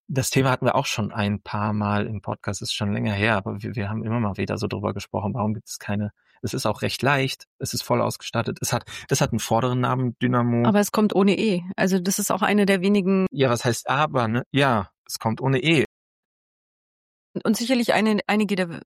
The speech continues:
Speaker 2: ein, eines der wenigen Räder, die du testest, die ohne Motor
Speaker 1: Ja.
Speaker 2: kommen.
Speaker 1: Ja, mach-, genau,
Speaker 2: Muss
Speaker 1: macht
Speaker 2: man
Speaker 1: eigentlich
Speaker 2: auch
Speaker 1: gar nicht
Speaker 2: sagen.
Speaker 1: mehr,
Speaker 2: Ja.
Speaker 1: weil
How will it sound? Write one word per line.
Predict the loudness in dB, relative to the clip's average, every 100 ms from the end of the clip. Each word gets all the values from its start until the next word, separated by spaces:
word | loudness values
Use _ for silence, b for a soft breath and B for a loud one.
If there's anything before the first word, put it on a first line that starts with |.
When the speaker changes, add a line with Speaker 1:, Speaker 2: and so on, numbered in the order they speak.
| -2
Speaker 2:
ein, | 2 2
eines | 2 2 0 2
der | 0 2
wenigen | 2 4 2 0
Räder, | -2 -2 -4
die | -4
du | -4
testest, | -2 -2 -2 -10 -8
die | -8 -8 -6
ohne | -4 -4
Motor | -4 0 0
Speaker 1:
Ja. |
Speaker 2:
kommen. | 0 -6 -10 -12 _ -6
Speaker 1:
Ja, | -2 -2 -4 -4
mach-, | -6 -6 -8
genau, | -6 -6 -8 -10
Speaker 2:
Muss | -6
Speaker 1:
macht | -2
Speaker 2:
man | -4
Speaker 1:
eigentlich | -4
Speaker 2:
auch |
Speaker 1:
gar | -2 0
nicht | 0
Speaker 2:
sagen. | 2
Speaker 1:
mehr, | 0 -2 B B B B
Speaker 2:
Ja. | -4 -4
Speaker 1:
weil | -4 -4 -2 -2 -4